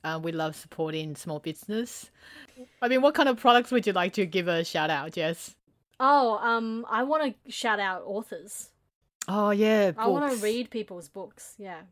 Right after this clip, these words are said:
Speaker 1: Yeah, but you're already getting so many, so many books.
Speaker 2: Yeah, but I
Speaker 1: Yeah.
Speaker 2: still, like, I read, like, a book a day.
Speaker 1: Mm, mm. Yeah, that's good.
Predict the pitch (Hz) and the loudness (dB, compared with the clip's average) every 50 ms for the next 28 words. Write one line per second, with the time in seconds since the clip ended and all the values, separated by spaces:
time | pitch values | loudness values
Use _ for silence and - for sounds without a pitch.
0 | _ _ 254 294 294 302 294 311 320 349 370 381 320 320 302 285 277 269 - - | _ _ -2 2 4 6 6 6 6 4 4 2 2 2 2 2 2 0 2 2
1 | 285 285 285 285 285 277 269 247 220 - - 254 247 247 233 226 214 - 269 302 | 2 2 2 0 0 -2 -2 -4 -4 -4 -2 -2 0 0 -2 -2 -2 -2 -2 -2
2 | 285 - - - - - - _ _ _ _ _ _ 262 269 285 277 247 - 262 | -2 -2 -8 -12 -14 -14 -18 _ _ _ _ _ _ -6 -4 -2 -2 -2 -2 -4
3 | 262 254 247 - - 240 247 180 175 170 277 277 277 277 269 254 220 233 233 226 | -4 -4 -4 -6 -6 -6 -6 -6 -6 -6 -6 -6 -6 -6 -8 -8 -8 -8 -10 -10
4 | 220 214 - - - 220 240 247 220 254 262 254 262 233 220 - 208 - 214 214 | -10 -12 -16 -12 -8 -6 -6 -4 -4 -4 -4 -2 -4 -6 -6 -8 -8 -8 -8 -8
5 | 226 180 - 196 220 196 170 - - _ _ _ _ _ _ _ 208 208 208 202 | -8 -8 -8 -8 -8 -8 -10 -12 -18 _ _ _ _ _ _ _ -4 -2 0 0
6 | 196 190 185 180 175 180 175 165 175 175 175 165 165 170 170 - _ _ 190 185 | -2 -2 -4 -4 -6 -8 -8 -6 -6 -6 -6 -6 -8 -10 -12 -16 _ _ -8 -6
7 | 180 175 180 170 - - 160 147 147 | -4 -4 -6 -8 -8 -8 -8 -8 -8